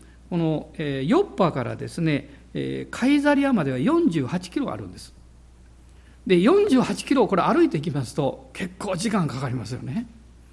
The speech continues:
神は時間をくださったんです。いろいろ考える時間をくださったんです。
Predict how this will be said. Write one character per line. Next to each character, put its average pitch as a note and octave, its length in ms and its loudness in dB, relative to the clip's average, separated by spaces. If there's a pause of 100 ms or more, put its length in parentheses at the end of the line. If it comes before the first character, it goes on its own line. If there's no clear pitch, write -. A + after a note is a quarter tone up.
(560)
神 G3 260 0
は F3+ 100 0
時 E3 120 -2
間 F3 160 0
を B2+ 40 -2
く C3 100 -6
だ C#3 80 -2
さ C3 120 -6
っ A#2 80 -10
た G#2+ 80 -12
ん F#2+ 80 -16
で - 80 -14
す。 - 140 -20 (1200)
い E3+ 80 4
ろ A3 80 8
い - 40 6
ろ F3 100 2
考 - 100 -8 (260)
え - 20 -2
る A3+ 100 -2
時 G#3 120 -2
間 D#3 140 -2
を B2 40 -4
く C#3 60 -6
だ C3+ 100 -4
さ B2+ 100 -8
っ B2 80 -10
た - 80 -20
ん - 80 -20
で - 80 -20
す。 - 140 -20